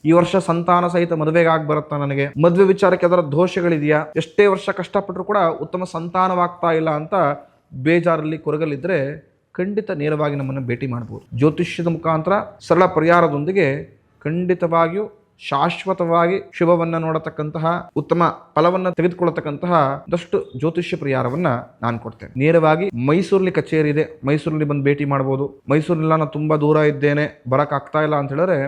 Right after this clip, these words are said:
ಒಂದು ಕಾಲ್ ಮಾಡಿ, ಫೋನಲ್ಲಿ ಅಪಾಯಿಂಟ್ಮೆಂಟ್ ತೆಗೆದುಕೊಂಡು ಫೋನ್ ಮುಖಾಂತರವೂ ಕೂಡ ನೀವು ನಿಮ್ಮ ಜಾತಕವನ್ನ ಪರಿಶೀಲನೆ ಮಾಡಿಸ್ಕೊಳ್ಬೋದು. ಭವಿಷ್ಯ ದರ್ಶನ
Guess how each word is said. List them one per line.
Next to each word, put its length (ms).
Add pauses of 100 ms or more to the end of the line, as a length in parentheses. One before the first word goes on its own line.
(140)
ಒಂದು 120 (220)
ಕಾಲ್ 280
ಮಾಡಿ, 180 (300)
ಫೋನಲ್ಲಿ 320
ಅಪಾಯಿಂಟ್ಮೆಂಟ್ 460
ತೆಗೆದುಕೊಂಡು 440 (120)
ಫೋನ್ 220
ಮುಖಾಂತರವೂ 460 (120)
ಕೂಡ 80 (260)
ನೀವು 180 (260)
ನಿಮ್ಮ 120 (500)
ಜಾತಕವನ್ನ 480 (380)
ಪರಿಶೀಲನೆ 420
ಮಾಡಿಸ್ಕೊಳ್ಬೋದು. 500 (200)
ಭವಿಷ್ಯ 360 (100)
ದರ್ಶನ 280